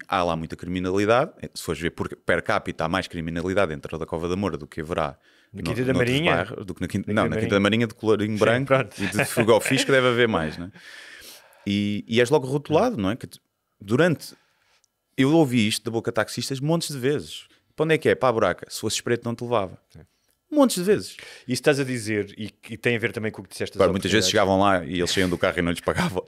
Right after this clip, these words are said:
Speaker 1: Também é verdade, também é verdade que havia essas
Speaker 2: Que era,
Speaker 1: histórias.
Speaker 2: ah, não sei se viste agora, houve um modelo, ahm, negro,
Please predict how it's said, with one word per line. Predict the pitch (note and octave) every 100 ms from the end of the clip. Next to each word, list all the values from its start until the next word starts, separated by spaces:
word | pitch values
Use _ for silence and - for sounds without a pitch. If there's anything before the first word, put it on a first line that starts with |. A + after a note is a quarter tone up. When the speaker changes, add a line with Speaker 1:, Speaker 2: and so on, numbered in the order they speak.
| -
Speaker 1:
Também | B2+ D#3+
é | F3
verdade, | G#3+ G3+ G#3+ E3+ - -
também | A2+ C3
é | C#3+
verdade | E3 F3+ F3 D#3+
que | A#2
havia | A2+ C3
essas | - C#3+
Speaker 2:
Que | C3
era, | A#2+ D#3
Speaker 1:
histórias. | C#3 C#3+
Speaker 2:
ah, |
não | D#3
sei | D#3+
se | E3
viste | D3 D3
agora, | C3+ C#3
houve | B2+ A#2+ G#2+
um | A#2+ A#2+
modelo, | A2 A2+ A#2 A2+ B2 C#3+ -
ahm, | G#2 G#2+ G#2 G2 F#2+ F#2 F#2 F2+
negro, | G2+ G#2+ G#2+ A#2 D3+